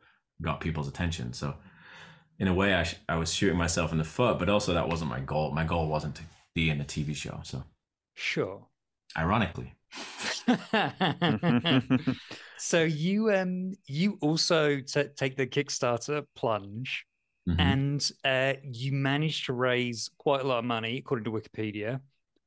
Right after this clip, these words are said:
Speaker 1: Thirty grand.
Speaker 2: Um, yeah, yeah, that's it. Another tick for the old Wikipedia. Um, and you,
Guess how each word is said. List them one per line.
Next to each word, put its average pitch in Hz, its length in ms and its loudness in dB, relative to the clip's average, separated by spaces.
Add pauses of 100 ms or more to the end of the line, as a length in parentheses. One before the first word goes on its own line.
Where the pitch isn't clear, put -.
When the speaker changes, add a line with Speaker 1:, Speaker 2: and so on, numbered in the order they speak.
Speaker 1:
Thirty 95 200 4
grand. 135 300 4
Speaker 2:
Um, 127 260 -4 (140)
yeah, 101 380 -4 (240)
yeah, 123 160 -2
that's 127 260 -2
it. 156 260 0 (140)
Another 120 200 -4
tick - 460 -4 (140)
for - 80 -4
the 113 140 0
old 110 100 -2
Wikipedia. 113 680 -2 (840)
Um, 143 640 0 (320)
and 135 240 -2
you, 156 260 4